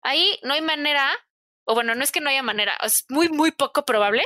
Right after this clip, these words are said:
que Bobby se transmita de V I H, porque evidentemente el virus necesita de un host humano para sobrevivir. Entonces, si quedó un poquito de mi sangre en la jeringa y pasó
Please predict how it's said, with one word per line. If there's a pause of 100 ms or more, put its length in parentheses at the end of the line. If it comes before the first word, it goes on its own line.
(760)
que
Bobby
se
transmita
de
V
I
H,
porque (480)
evidentemente
el
virus
necesita
de
un
host
humano (760)
para
sobrevivir. (760)
Entonces, (380)
si
quedó
un
poquito
de
mi
sangre (220)
en
la
jeringa (120)
y
pasó